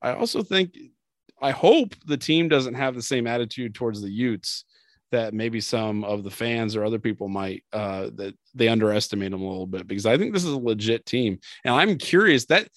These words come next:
honestly, the first quarter is gonna be a really interesting, uh, tell about how the rest of the game is gonna go, because I, I wanna see a team come out really hot,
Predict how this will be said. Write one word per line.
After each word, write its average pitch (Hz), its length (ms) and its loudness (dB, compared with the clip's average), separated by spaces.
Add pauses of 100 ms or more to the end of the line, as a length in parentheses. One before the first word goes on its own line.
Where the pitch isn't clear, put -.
(200)
honestly, 208 400 2
the 151 100 -2
first 185 320 -2
quarter 151 280 2
is 120 80 -2
gonna 117 180 -2
be 107 120 -4
a 107 80 -2
really 123 720 6
interesting, 104 760 -2 (320)
uh, 90 240 -4
tell 120 540 0
about 107 260 -2
how 117 140 0
the 107 100 -2
rest 107 240 -2
of 113 100 -10
the 101 60 -4
game 104 160 -4
is 98 80 -6
gonna 95 200 -6
go, 92 240 -6
because 95 260 -10
I, 117 140 -2
I 127 140 0
wanna 156 200 4
see 143 200 0
a 120 60 0
team 113 240 -4
come 117 180 -2
out 104 200 -4
really 107 420 0
hot, 117 380 -2